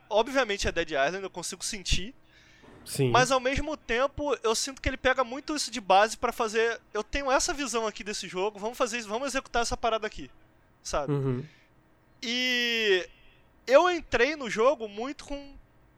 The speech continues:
Speaker 1: e, e você começa o jogo, você fala, ah, ok, eu lembro disso. Tipo, é o combate melee, um pouco de exploração, uns diálogos meio <laughs> ruins, tá ligado?
Speaker 2: <laughs>
Speaker 1: Mas eventualmente, cara, conforme ele vai se demonstrando o que ele realmente quer ser,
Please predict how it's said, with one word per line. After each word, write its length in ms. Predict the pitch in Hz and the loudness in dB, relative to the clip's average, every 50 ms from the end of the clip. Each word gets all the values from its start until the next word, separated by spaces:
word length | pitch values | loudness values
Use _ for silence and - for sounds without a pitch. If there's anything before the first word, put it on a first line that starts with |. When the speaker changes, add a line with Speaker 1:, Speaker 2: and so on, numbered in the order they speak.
| _ _ - | _ _ -14
Speaker 1:
e, 160 | 254 226 - - | -14 -12 -10 -10
e 60 | 233 | -6
você 280 | 220 285 247 - 214 | -2 -2 0 0 -2
começa 520 | - - 302 262 214 208 226 254 - - 214 | -2 -2 -4 -2 2 4 4 4 2 0 -4
o 40 | 185 | -4
jogo, 200 | 196 226 226 226 | -4 -4 -4 -4
você 100 | - - | -6 -6
fala, 260 | - 247 233 226 - - | -4 -4 -4 -4 -6 -6
ah, 180 | - 277 269 262 | -6 -4 -4 -4
ok, 300 | 262 - - 202 175 175 | -2 -2 -2 0 0 0
eu 80 | 190 | 0
lembro 280 | 202 214 220 214 202 202 | 0 0 0 -2 -4 -8
disso. 380 | - 180 143 123 - - - - _ _ _ | -8 -10 -10 -10 -12 -14 -18 -20 _ _ _
Tipo, 320 | - - - - 143 120 - | -20 -18 -16 -14 -14 -12 -8
é 40 | - | -8
o 80 | 151 - | -8 -6
combate 360 | - 170 165 170 170 - 170 | -6 -4 -2 -2 -2 -4 -6
melee, 560 | 165 165 175 208 247 262 254 254 254 254 233 _ - - - - - - _ _ | -10 -10 -10 -10 -8 -8 -8 -8 -10 -10 -14 _ -20 -20 -20 -20 -20 -20 _ _
um 80 | - 160 | -18 -8
pouco 240 | - 196 185 - 190 | -6 -6 -6 -4 -6
de 60 | 170 | -10
exploração, 840 | - - 196 170 165 156 - - - 233 247 254 254 247 247 240 233 _ _ _ - _ _ _ - | -8 -6 -4 -4 -2 0 0 0 0 -2 -2 -4 -4 -6 -8 -12 -18 _ _ _ -20 _ _ _ -12
uns 160 | 196 202 196 | -10 -8 -2
diálogos 420 | 185 214 196 190 202 190 190 185 - | 4 6 6 6 4 2 -2 -4 -2
meio 200 | 190 180 185 185 | 0 2 2 6
<laughs> 20 | |
ruins, 640 | 165 - 240 277 277 320 311 311 302 - - - - - | 8 8 8 8 6 2 0 0 -2 -2 -4 -6 -6 -4
tá 100 | - - | -4 -2
ligado? 480 | 160 165 165 - - 185 160 180 214 - | 0 4 8 8 10 10 10 8 8 8
Speaker 2:
<laughs> 800 | 190 165 151 156 165 135 - 170 143 127 208 160 - - - _ _ - _ _ | 8 10 10 8 8 8 6 4 2 2 0 0 -2 -6 -12 _ _ -20 _ _
Speaker 1:
Mas 300 | - 233 277 294 285 - | 2 6 6 6 8 6
eventualmente, 880 | 302 320 349 381 392 381 370 - 359 339 311 262 226 208 220 294 330 - | 4 2 2 2 0 -2 0 2 4 4 4 4 4 2 0 2 2 2
cara, 180 | - 269 190 180 | 2 2 2 2
conforme 460 | - - 208 196 - 240 233 240 254 | 0 -4 -6 -4 -2 -4 -4 -4 -6
ele 80 | 247 247 | -6 -2
vai 160 | 214 233 233 | 0 0 0
se 140 | - - 196 | 0 -2 -2
demonstrando 760 | 208 220 226 233 226 208 - - - - 190 185 202 202 202 | -4 -4 -2 -2 -4 -4 -4 -4 -6 -6 -6 -6 -6 -6 -8
o 40 | 208 | -10
que 160 | - - 233 | -10 -8 -6
ele 140 | 220 208 202 190 | -6 -2 2 2
realmente 720 | - - 185 196 240 285 330 277 202 185 196 226 - - | 4 6 8 10 10 10 8 6 2 -2 -4 -2 -4 -6
quer 180 | - 208 175 - | -6 -4 -4 -4
ser, 340 | - - 170 170 226 269 | -2 -2 0 0 -2 -2